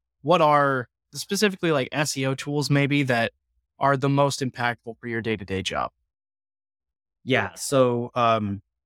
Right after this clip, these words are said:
Speaker 2: Looker Studio, you know, Google, Google Data Studio, basically that pipes all of our data together and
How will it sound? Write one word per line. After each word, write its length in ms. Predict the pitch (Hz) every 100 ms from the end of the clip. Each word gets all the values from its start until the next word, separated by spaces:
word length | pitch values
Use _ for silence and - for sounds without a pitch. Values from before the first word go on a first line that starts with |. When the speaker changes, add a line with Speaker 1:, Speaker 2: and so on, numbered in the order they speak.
| _ _ _ _ _ _ -
Speaker 2:
Looker 280 | 139 151 156
Studio, 800 | - 143 139 135 135 131 131 135
you 100 | 120
know, 100 | 113 113
Google, 580 | - 120 123 120 113 98 _ -
Google 240 | 127 127
Data 180 | 123 123
Studio, 600 | - 120 113 113 110 110
basically 280 | - 113 123
that 340 | 117 117 113 - _ _ _ -
pipes 340 | 131 120 -
all 200 | - 127
of 60 | 123
our 100 | 113
data 300 | 110 113 110
together 560 | - - 104 110 107 104
and 240 | 101 92